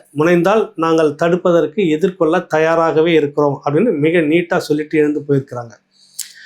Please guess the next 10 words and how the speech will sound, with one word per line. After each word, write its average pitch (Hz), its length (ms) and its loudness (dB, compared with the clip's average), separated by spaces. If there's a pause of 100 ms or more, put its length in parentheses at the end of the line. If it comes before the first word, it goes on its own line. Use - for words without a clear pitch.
(320)
இப்ப 185 180 -2
அது 170 120 2
பிற்பாடு 202 380 2 (380)
திரும்பவும் 196 480 2 (1080)
இராணுவ 185 400 2
தரப்புல 160 440 -2
இருந்து 156 340 2
உயர் 165 220 4
அதிகாரிகள், 151 560 2
குறிப்பா 147 220 -2